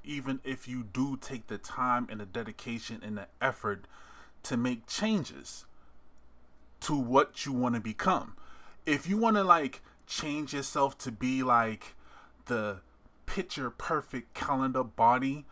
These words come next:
that you have the image to be, do that because you wanna make those changes,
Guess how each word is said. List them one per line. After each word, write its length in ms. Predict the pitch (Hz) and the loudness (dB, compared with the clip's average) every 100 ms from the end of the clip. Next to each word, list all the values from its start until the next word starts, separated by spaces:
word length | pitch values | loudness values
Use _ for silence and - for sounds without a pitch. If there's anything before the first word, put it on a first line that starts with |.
| - - - | -18 -18 -4
that 240 | 123 117 | 0 0
you 160 | 104 127 | -2 -6
have 320 | 123 147 127 | 0 2 2
the 100 | 104 - | -2 -8
image 340 | 123 131 123 - | -2 0 -2 -6
to 80 | 117 | -8
be, 420 | - 113 127 135 - - - 104 | -2 0 0 -6 -14 -20 -8 -2
do 180 | 151 | 0
that 240 | 170 180 160 | 2 0 0
because 460 | 165 - 165 123 | -8 -4 -2 -2
you 180 | 101 131 | -6 -6
wanna 300 | 165 165 135 | 2 4 4
make 240 | 120 107 - | 2 -2 -4
those 220 | 101 - | -4 -4
changes, 640 | - 101 92 90 82 - | -6 -8 -8 -12 -16 -18